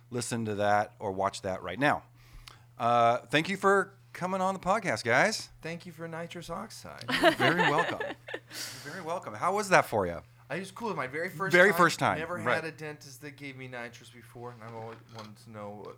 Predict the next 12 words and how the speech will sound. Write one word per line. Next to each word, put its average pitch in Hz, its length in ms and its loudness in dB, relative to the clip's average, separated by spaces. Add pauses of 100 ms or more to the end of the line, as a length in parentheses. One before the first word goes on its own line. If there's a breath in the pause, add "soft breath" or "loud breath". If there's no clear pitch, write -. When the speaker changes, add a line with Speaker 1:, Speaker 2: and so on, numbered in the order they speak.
(140)
Speaker 2:
I 101 120 -14
was 101 160 -16
missing. 104 340 -18 (140)
And 113 100 -20
now 101 480 -16
I 110 60 -16 (100)
do. 135 140 -18 (240)
It's, - 240 -20
uh, 135 260 -10 (640 soft breath)
it 127 160 -12
is 151 200 -14
a, 92 60 -14